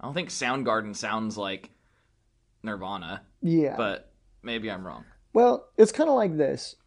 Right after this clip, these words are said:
Speaker 2: When Soundgarden and Nirvana got mainstream popular, meaning, like, people in Middle America or people that were watching M T V knew about it, um, it sounded completely different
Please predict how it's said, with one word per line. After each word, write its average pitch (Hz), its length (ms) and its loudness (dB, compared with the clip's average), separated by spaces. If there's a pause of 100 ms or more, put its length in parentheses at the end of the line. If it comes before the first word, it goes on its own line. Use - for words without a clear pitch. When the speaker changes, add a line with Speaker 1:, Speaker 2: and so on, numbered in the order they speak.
(180)
Speaker 2:
When 165 540 0
Soundgarden 196 1080 0 (220)
and 160 160 -2
Nirvana 139 800 0
got 139 360 0
mainstream 147 840 -2
popular, 131 680 -2
meaning, 151 440 0
like, 127 440 -4
people 170 300 2
in 151 100 0
Middle 151 240 4
America 135 400 0
or 131 140 2
people 147 320 0
that 139 120 0
were 131 100 0
watching 127 360 -2
M 131 160 -6
T 147 200 -2
V 170 220 2
knew 143 160 0
about 127 300 -2
it, 127 220 -2 (680)
um, 135 400 -4 (440)
it 175 160 4
sounded 165 380 0
completely 170 640 0
different 139 520 -2